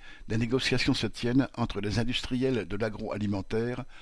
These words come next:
Coca-Cola, Nestlé, Candia, Heineken, Lustucru, et la grande distribution,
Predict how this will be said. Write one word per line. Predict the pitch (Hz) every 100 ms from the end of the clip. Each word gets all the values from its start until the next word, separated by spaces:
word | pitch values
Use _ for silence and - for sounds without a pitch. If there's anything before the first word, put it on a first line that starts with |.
| - -
Coca-Cola, | 104 104 - 101 113 120
Nestlé, | 104 - - 117
Candia, | 123 98 98 95 117 -
Heineken, | 95 95 101 - 117 104
Lustucru, | 104 - 107 - 127 - - - - - -
et | 113
la | 113
grande | 107 135
distribution, | 120 127 - 104 107 - 98